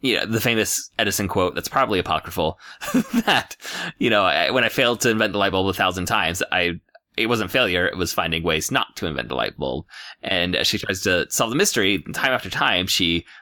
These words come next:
like you said, falls for the red herring or gets, uh, hits a dead end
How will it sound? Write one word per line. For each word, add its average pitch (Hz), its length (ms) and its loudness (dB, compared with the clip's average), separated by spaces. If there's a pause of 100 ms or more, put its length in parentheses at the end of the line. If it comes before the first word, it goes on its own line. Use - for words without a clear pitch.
(120)
like 92 80 -2
you 101 60 -2
said, 101 140 -2
falls 95 280 0
for 107 100 0
the 98 60 2
red 95 140 0
herring 87 420 -2
or 90 100 0
gets, - 480 -2 (220)
uh, - 60 -2
hits 131 360 0
a 151 60 0
dead 120 160 2
end 98 420 0